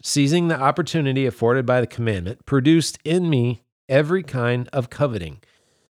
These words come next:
For apart from the law, sin was dead. Once I was alive apart from the law,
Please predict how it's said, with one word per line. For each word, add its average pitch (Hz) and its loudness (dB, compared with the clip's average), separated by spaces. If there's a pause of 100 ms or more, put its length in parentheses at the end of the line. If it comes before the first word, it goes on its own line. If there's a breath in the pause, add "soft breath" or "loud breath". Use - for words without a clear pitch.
(220)
For 131 0
apart 160 0
from 151 -2
the 175 0
law, 110 2
sin 143 0
was 123 0
dead. 104 0 (600)
Once 143 -2 (100)
I 120 0
was 135 0
alive 143 2
apart - 0
from 110 -6
the 90 -6
law, 82 -8